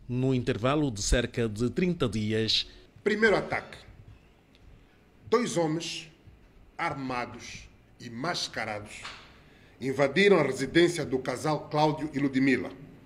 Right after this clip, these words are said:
Speaker 2: por volta das dezoito horas do dia vinte de setembro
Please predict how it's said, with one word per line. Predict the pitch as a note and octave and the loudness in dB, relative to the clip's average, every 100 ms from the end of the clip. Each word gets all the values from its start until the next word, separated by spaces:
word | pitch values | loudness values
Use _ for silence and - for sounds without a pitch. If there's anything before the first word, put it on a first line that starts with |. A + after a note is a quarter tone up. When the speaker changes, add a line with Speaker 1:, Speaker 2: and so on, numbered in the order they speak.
| - - - - - - - | -20 -20 -20 -20 -20 -20 -12
Speaker 2:
por | A2 | -10
volta | G#2+ D3 D3+ C3 | 2 4 6 4
das | A#2+ | 0
dezoito | F#2+ C#3+ D3 B2+ | 2 2 2 4
horas | B2+ C#3 C3+ - - - - - - - - - | 6 6 4 -2 -6 -10 -14 -18 -18 -20 -20 -12
do | A#2 | -8
dia | A2 D#3 E3 B2 | -4 0 2 2
vinte | G#2 F3+ F3 | 4 4 4
de | B2 | 0
setembro | B2 - B2+ G#2+ | 0 2 2 0